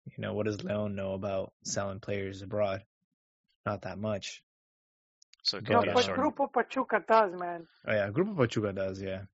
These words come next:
Speaker 2: So
Speaker 3: And
Speaker 2: it could be a
Speaker 3: that's,
Speaker 2: short
Speaker 3: they're part
Speaker 2: stay
Speaker 3: of
Speaker 2: then.
Speaker 3: Grupo Pachuca.
Speaker 2: It, it, so it's, so
Speaker 1: But
Speaker 2: hopefully it's
Speaker 1: he
Speaker 2: just a short stay for him then, like, six months, and then he's gone.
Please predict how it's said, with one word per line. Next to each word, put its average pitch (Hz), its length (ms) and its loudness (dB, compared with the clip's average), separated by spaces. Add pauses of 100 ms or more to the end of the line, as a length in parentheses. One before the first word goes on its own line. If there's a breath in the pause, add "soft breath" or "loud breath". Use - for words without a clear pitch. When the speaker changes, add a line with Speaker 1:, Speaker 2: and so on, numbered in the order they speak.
(160)
Speaker 2:
So 190 60 -4
Speaker 3:
And 185 80 -4
Speaker 2:
it 196 60 -4
could 220 180 10
be 220 60 0
a - 20 2
Speaker 3:
that's, 180 100 0
Speaker 2:
short 233 240 0
Speaker 3:
they're 233 180 6
part 220 40 4
Speaker 2:
stay 202 100 0
Speaker 3:
of 170 40 -8
Speaker 2:
then. 208 160 -4
Speaker 3:
Grupo 196 200 -10
Pachuca. - 580 -10 (480)
Speaker 2:
It, 95 180 -8
it, - 120 -8 (180)
so - 160 -6
it's, - 320 -6
so 107 140 2
Speaker 1:
But 98 100 4
Speaker 2:
hopefully 104 340 -2
it's 92 160 -8
Speaker 1:
he 160 60 4
Speaker 2:
just 165 120 0
a - 40 -2
short 92 240 -4
stay - 240 -4
for 82 260 -12
him 78 80 -14
then, 78 220 -12
like, 80 180 -10
six - 260 -8
months, 90 240 -10
and 85 80 -12
then 78 80 -8
he's 80 140 -12
gone. 82 280 -4